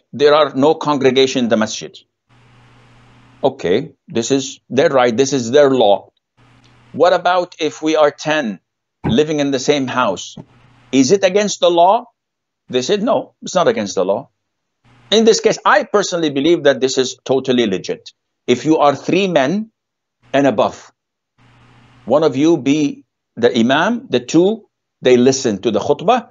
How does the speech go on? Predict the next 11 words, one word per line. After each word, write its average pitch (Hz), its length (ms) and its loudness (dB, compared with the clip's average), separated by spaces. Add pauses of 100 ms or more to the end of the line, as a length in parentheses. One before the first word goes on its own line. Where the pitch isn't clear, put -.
(180)
and 165 160 -2
then 156 140 2
you 143 140 0
can 120 180 -2
pray 117 220 2
Jum'ah 113 340 0
without 110 380 0
any 131 180 0
problem. 85 500 -4
But 202 380 0 (540)
it, 151 320 -4